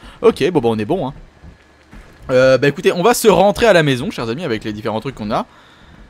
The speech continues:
Euh, je suis étonné de ne pas... Ah oui, j'avais abandonné parce que le jeu s'était acharné sur moi. Ok, oui, j'étais triste. J'étais triste, j'étais triste, j'étais triste. Euh,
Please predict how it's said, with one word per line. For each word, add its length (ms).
Euh, 140
je 100
suis 380
étonné 480
de 100
ne 140
pas... 680
Ah 140
oui, 420
j'avais 200
abandonné 460
parce 120
que 80
le 80
jeu 80
s'était 140
acharné 260
sur 160
moi. 140
Ok, 140
oui, 120
j'étais 180
triste. 320
J'étais 160
triste, 280
j'étais 140
triste, 200
j'étais 120
triste. 320
Euh, 380